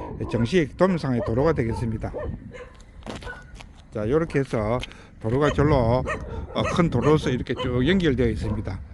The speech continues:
아, 자, 내 땅은 사각형으로 생기 있습니다만 폭이 상당히 넓습니다. 아, 길이는 좀 길고 저 안에,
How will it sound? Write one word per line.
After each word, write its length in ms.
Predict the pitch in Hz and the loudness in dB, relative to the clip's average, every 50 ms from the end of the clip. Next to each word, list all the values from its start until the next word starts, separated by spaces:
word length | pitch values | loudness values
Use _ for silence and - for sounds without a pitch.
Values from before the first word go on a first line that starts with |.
| - - - - - - - - - - - - - - - - | -16 -16 -18 -18 -18 -18 -18 -16 -16 -16 -18 -18 -18 -16 -12 -8
아, 360 | - - 107 110 98 98 101 | -8 -6 -6 -6 -6 -6 -2
자, 180 | - 123 113 110 | 0 0 2 2
내 140 | 113 143 151 | 2 2 2
땅은 480 | - - 175 180 180 165 131 127 131 | 2 2 2 4 4 4 4 4 2
사각형으로 560 | 127 - - 135 147 165 160 - 214 208 180 151 | 2 0 0 2 2 2 4 4 4 4 4 2
생기 260 | 156 170 180 170 151 | 0 0 0 0 0
있습니다만 640 | 131 - - 131 127 123 123 120 113 120 120 117 101 - - | -2 -2 -2 -4 -2 -2 0 0 0 2 0 0 -2 -2 -2
폭이 220 | - 190 196 185 | 0 0 0 0
상당히 320 | - - 135 147 170 151 | 0 0 2 2 2 2
넓습니다. 600 | 123 110 104 98 - 170 170 175 - - 117 98 - 508 554 - - - - - - - | 2 0 -4 -6 -4 -2 0 0 2 2 0 0 -2 -4 -8 -8 -8 -10 -12 -8 -6 -4
아, 100 | 123 104 | -4 -2
길이는 360 | - - 202 190 180 147 120 | 0 0 2 2 2 2 2
좀 200 | 131 123 117 107 | 2 0 0 -2
길고 440 | - - 107 107 120 147 131 113 - | -2 -2 -2 0 2 2 2 2 0
저 160 | - 113 110 131 | 0 0 0 2
안에, 240 | 147 170 175 160 | 4 4 2 2